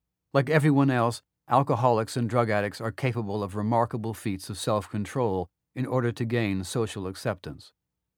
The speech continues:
In fact, that desire for peer approval is often what got them in trouble initially.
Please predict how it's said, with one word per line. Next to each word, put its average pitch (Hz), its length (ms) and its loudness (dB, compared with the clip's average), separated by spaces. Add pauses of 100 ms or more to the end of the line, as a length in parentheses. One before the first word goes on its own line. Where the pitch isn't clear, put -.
(540)
In 123 140 -2
fact, 107 420 2 (260)
that 127 260 2
desire 113 460 2
for 104 120 -6
peer 120 400 0
approval 101 560 0
is - 140 -8
often 120 360 2
what 104 140 -4
got 110 260 0
them 107 100 -4
in 98 120 -4
trouble 104 340 -2
initially. 104 540 -4